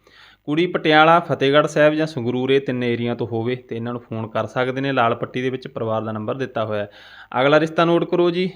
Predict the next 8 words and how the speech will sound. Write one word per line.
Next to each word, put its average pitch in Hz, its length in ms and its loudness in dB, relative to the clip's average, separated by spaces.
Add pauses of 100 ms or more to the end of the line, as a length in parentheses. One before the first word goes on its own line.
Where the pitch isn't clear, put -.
ਯੂ 127 160 -2
ਕੇ 190 220 2
ਤੋਂ 185 200 2
ਹੈ, 175 60 0 (420)
ਇੰਗਲੈਂਡ 127 360 -2
ਤੋਂ 143 180 2
ਅਗਲਾ 143 140 4
ਰਿਸ਼ਤਾ। 156 380 -2